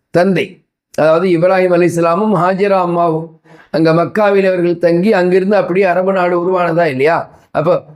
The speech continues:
அரபு மக்கள் யாவருக்குமே ஹாஜரா அம்மா அவர்கள் தாயார், இப்ராஹிம் அலைஹிஸ்ஸலாம் அவர்கள் தந்தை, இஸ்மாயில் அலைஹிஸ்ஸலாம் அவர்கள் அவருடைய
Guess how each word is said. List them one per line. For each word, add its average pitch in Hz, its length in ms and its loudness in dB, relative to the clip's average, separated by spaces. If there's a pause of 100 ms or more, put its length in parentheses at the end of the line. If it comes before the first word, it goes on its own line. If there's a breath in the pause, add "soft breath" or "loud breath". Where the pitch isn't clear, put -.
அரபு 208 400 -2
மக்கள் 208 360 0
யாவருக்குமே 190 920 -2 (520)
ஹாஜரா 185 300 0
அம்மா 196 340 0
அவர்கள் 170 400 0
தாயார், 170 640 -2 (1040)
இப்ராஹிம் 196 420 2
அலைஹிஸ்ஸலாம் 180 300 0
அவர்கள் 170 460 0
தந்தை, 180 560 -2 (380)
இஸ்மாயில் 214 420 0
அலைஹிஸ்ஸலாம் 202 300 -2
அவர்கள் 175 540 -2
அவருடைய 185 680 0